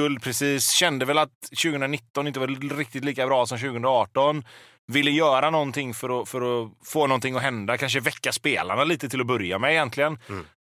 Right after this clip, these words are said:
Speaker 1: Fick inte alls det att funka. Det är sånt som händer. Tror inte han kommer försöka igen.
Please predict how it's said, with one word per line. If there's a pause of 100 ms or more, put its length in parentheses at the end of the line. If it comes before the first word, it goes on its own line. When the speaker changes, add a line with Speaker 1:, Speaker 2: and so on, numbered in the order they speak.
(120)
Speaker 1:
Fick
inte
alls
det
att
funka. (120)
Det
är
sånt
som
händer. (440)
Tror
inte
han
kommer
försöka
igen.